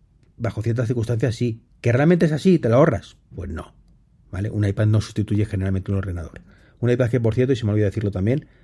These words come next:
ahora soporta cámara externa, supongo que los M uno de delante, a través de U S B C, cuando al menos lo conectamos a un ordenador como un monitor, como el monitor de Apple, ¿no?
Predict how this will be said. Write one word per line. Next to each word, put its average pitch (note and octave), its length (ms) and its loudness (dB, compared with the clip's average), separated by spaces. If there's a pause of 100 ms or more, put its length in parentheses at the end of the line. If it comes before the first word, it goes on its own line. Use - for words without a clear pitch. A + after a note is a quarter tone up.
ahora A2+ 260 0
soporta D3+ 460 2
cámara C3 280 0
externa, A2+ 460 -2 (220)
supongo F#2+ 380 -2
que F#2 160 -4
los F2+ 160 -6
M G2 160 0
uno F#2+ 120 0
de F2+ 80 -2
delante, C#3 480 0 (680)
a A#2+ 100 -4
través G#2+ 320 2
de A2 60 4
U - 20 4
S G#2 140 -2
B G2+ 80 0
C, G3 360 4 (300)
cuando A2+ 280 0
al A2 40 2
menos C3+ 300 2
lo A2 80 -4
conectamos G#2+ 440 0
a G#2 60 -2
un G2 60 -2
ordenador F#2+ 480 -2
como - 240 -8
un G2+ 160 -2
monitor, G2 400 -2
como F#2 240 -8
el F2+ 220 -10
monitor G2+ 440 -6
de E2+ 60 -8
Apple, - 240 -20
¿no? D#3 160 -6